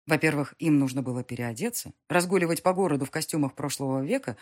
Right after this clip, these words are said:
было глупостью. А уж тем более не стоило отправляться так в дальнюю дорогу до Петербурга. Во-вторых,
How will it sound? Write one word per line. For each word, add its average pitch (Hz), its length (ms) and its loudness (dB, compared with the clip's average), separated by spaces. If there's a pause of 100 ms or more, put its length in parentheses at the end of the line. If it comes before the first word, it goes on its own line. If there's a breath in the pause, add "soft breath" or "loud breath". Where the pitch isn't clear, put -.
(140 loud breath)
было 180 220 -2
глупостью. 208 560 -8 (240)
А 127 80 -8
уж 113 140 -8
тем 117 160 -6
более 139 340 -6 (160 soft breath)
не 156 100 4
стоило 151 440 2
отправляться 139 540 -2
так - 200 -8
в - 60 -16
дальнюю 160 360 -2
дорогу 175 380 0
до 156 100 -2
Петербурга. 180 680 -6 (460)
Во-вторых, 139 500 -6